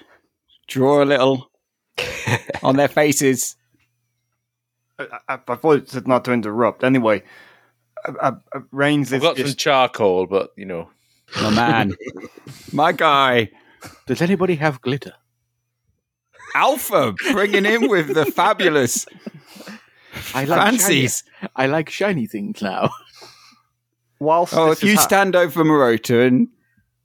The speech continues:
Speaker 1: put some glitter all over her, and
Speaker 3: Bit of
Speaker 1: Emron, if
Speaker 3: sandpaper
Speaker 1: you
Speaker 3: and just
Speaker 1: get some charcoal and do your thing.
Speaker 3: No, I think, I think, I think Old Girl was, was particularly, uh,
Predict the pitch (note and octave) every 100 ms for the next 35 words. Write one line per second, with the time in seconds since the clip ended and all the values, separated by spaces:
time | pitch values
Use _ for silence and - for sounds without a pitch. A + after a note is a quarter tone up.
0 | - C3+ - C3 G#2 C3+ B2 B2 A#2 A2
1 | G#2+ G#2 B2+ D3+ C3+ C3+ - - - D#3
2 | C3 C3+ D3 C#3 D3 D#3 G2 D3+ G#2 G#2
3 | G2+ F#2 - - _ _ - C#3 C#3 D#3
4 | C3 - D3+ C#3 - A#2+ C3+ D3 A#2 G#2+
5 | _ _ _ _ _ _ _ _ _ _
6 | _ _ _ _ _ _ _ B2+ C#3 C#3+
7 | C#3 D3 D3 F#2+ - _ - C3 B2 G2+
8 | - C3 A2+ A2 C3+ B2 G#2+ - - B2
9 | - C3 B2+ B2 G#2+ G#2 G#2 - G#2 F#2+
10 | - - A#2+ - G2+ F#2+ F2+ - - -
11 | _ F2+ F2 F2 E2+